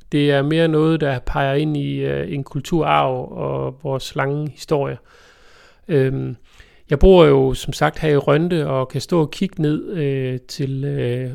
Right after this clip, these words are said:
slotsruinen hernede ved Kalø. Og der er på højre side hernede, der er der det, der hedder Hestehaveskoven, som er sådan et ret fint skovområde nede ved Kalø Slotsruin. Men på venstre side, ikke så langt fra, øh, hvad hedder det, Slotsruinen, der ligger der noget, der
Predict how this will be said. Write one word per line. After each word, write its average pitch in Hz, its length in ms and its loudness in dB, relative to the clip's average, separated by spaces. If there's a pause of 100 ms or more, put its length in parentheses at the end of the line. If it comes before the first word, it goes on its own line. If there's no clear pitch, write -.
(320)
slotsruinen 147 680 -4
hernede 147 280 -6
ved 151 80 -4
Kalø. 160 400 -2 (680)
Og 139 100 -2
der 165 100 4
er 160 280 2
på 135 720 -2
højre 180 280 0
side 170 300 -2
hernede, 147 280 -2
der 156 120 0
er 147 120 0
der 151 60 -2
det, 151 140 -4
der 151 60 0
hedder 143 140 -2
Hestehaveskoven, 131 760 -4
som 147 180 -10
er 139 40 -6
sådan 143 180 -10
et - 60 -10
ret 151 140 -6
fint 151 260 -6
skovområde 131 800 -2 (120)
nede 147 200 -4
ved 147 80 -4
Kalø 143 320 -4
Slotsruin. 143 600 -6 (680)
Men 143 240 0
på 147 120 6
venstre 175 360 -2
side, 151 480 -4 (100)
ikke 175 160 -8
så - 80 -16
langt 160 240 -4
fra, 127 480 -6
øh, 127 360 -6
hvad 131 80 -6
hedder 123 220 -4
det, 131 160 -10
Slotsruinen, 143 640 -6
der 143 80 -2
ligger 156 220 0
der 143 80 -2
noget, 143 160 0
der 143 60 -2